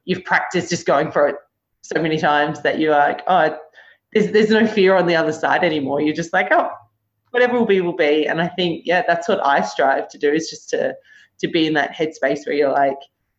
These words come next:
"I'm just gonna give things a go and not get too caught up doing it." And I mean, yeah,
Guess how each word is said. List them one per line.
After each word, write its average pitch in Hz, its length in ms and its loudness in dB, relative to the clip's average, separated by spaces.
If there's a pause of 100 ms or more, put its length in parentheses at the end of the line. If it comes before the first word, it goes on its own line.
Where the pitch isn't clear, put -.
"I'm 185 120 0
just 233 140 0
gonna 349 160 2
give 226 160 0
things 202 220 0
a 175 60 -2
go 156 500 2
and 151 260 -2
not 151 180 -2
get - 220 -4
too 143 380 -2 (380)
caught 175 140 -2
up - 160 0
doing 147 260 -2
it." 143 220 -4
And - 380 -6 (300)
I 214 80 0
mean, 202 420 0 (800)
yeah, 160 240 2